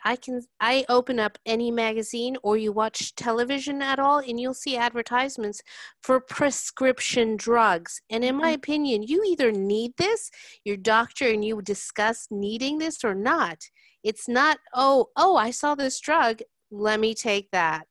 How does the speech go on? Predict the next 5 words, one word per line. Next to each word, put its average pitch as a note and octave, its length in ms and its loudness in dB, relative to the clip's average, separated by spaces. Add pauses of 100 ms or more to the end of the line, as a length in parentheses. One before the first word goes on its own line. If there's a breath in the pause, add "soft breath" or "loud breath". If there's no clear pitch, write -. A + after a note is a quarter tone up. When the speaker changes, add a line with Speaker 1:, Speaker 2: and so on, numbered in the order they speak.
(920)
Speaker 1:
It's - 280 -2 (380)
absolutely C4+ 1160 -2 (100)
insane, B3 920 -2 (160)
and G#3+ 400 -4 (300)
it's, - 380 -8